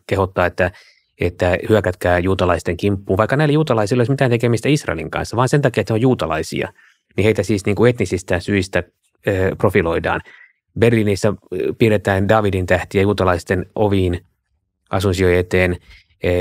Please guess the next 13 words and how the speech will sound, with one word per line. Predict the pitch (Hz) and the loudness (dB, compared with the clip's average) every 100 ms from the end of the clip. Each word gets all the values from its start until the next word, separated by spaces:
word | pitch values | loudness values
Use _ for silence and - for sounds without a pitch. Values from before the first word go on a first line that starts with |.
| 90 73 | 0 -2
sit | - 113 | 0 2
on | 107 | 2
näitä, | 98 92 92 - | 2 2 0 0
näitä, | 98 95 95 | -2 0 0
ö, | 95 73 71 67 65 62 58 - - 69 113 | 0 -2 -4 -4 -4 -6 -12 -20 -16 -12 -2
mielenosoituksia | 113 113 98 98 98 - 107 | 2 2 2 -2 -4 -2 0
valitettavasti | 101 95 98 92 | 0 0 -2 0
meillä | 98 95 | 0 0
Suomessakin, | 113 117 101 98 95 98 | 2 2 0 -2 -2 -2
missä | 92 101 | -2 0
huudetaan | 104 95 98 | 2 2 2
näitä | 92 101 | 0 0
antisemitistisiä | 98 95 92 92 95 95 | 0 0 0 -2 0 0